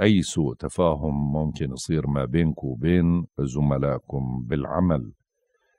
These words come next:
اليوم ممكن تجدوا سهولة في تطبيق بعض الأعمال الروتينية أو المنزلية، ولكن ممكن تشعر بالضغط لكثافة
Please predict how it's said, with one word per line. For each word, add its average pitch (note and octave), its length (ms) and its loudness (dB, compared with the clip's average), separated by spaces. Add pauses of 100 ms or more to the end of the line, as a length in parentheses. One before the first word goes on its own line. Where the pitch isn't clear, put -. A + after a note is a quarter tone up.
(240)
اليوم D2+ 640 4
ممكن D#2 440 0
تجدوا C#2 400 -2
سهولة D#2+ 460 2
في - 140 -6
تطبيق D2+ 480 -4
بعض C#2 280 -2
الأعمال C2+ 500 0
الروتينية D2 960 2 (120)
أو E2+ 180 2
المنزلية، C2 1080 -2
ولكن D2 560 0
ممكن C#2+ 500 -2
تشعر C#2+ 340 -4
بالضغط C#2+ 680 -2
لكثافة C#2 600 -4